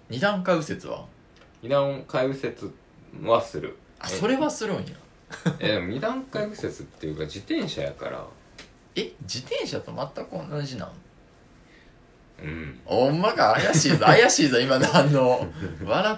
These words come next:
Speaker 1: てたぞ、今。い、いや、それで俺、
Speaker 2: いや、自転車。
Speaker 1: 自転車と思って行って、警官捕まったら、お前電話すんで。
Speaker 2: いいよ。
Speaker 1: 彼が言ってたんで。
Speaker 2: 警察の人説明する。
Speaker 1: <laughs>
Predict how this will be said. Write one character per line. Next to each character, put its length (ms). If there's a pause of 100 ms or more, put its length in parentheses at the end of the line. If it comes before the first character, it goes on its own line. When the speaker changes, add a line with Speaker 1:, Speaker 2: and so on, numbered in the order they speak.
Speaker 1:
て 180
た 180
ぞ、 140
今。 260 (720)
い、 40
い 260
や、 80
そ 140
れ 120
で 100
俺、 180
Speaker 2:
い 20
や、 60
自 160
転 20
車。 0
Speaker 1:
自 80
転 220
車 160
と 120
思 160
っ 80
て 120
行 100
っ 20
て、 220
警 160
官 200
捕 140
ま 120
っ 60
た 100
ら、 280
お 60
前 100
電 260
話 120
す 160
ん 80
で。 200 (680)
Speaker 2:
い 180
い 40
よ。 160 (200)
Speaker 1:
彼 260
が 140
言 120
っ 20
て 220
た 180
ん 80
で。 80 (100)
Speaker 2:
警 140
察 340
の 140
人 180
説 300
明 160
す 120
る。 100
Speaker 1:
<laughs> 840